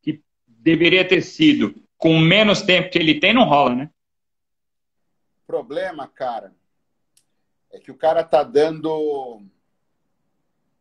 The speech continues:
Speaker 2: tá dando muita moral ainda pro medo. Ele tá dando muita importância pro medo. O medo,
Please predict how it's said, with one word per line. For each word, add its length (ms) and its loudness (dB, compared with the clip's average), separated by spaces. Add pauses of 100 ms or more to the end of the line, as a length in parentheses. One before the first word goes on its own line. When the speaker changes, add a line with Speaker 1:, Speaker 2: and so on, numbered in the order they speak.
(520)
Speaker 2:
tá 120 -6
dando 220 -10
muita 400 -10
moral 420 -4
ainda 280 -14
pro 180 -20
medo. 300 -20 (2000)
Ele 140 -20
tá 60 -8
dando 220 -8
muita 460 -12
importância 880 -4
pro 200 -6
medo. 500 -2 (1200)
O 100 2
medo, 600 0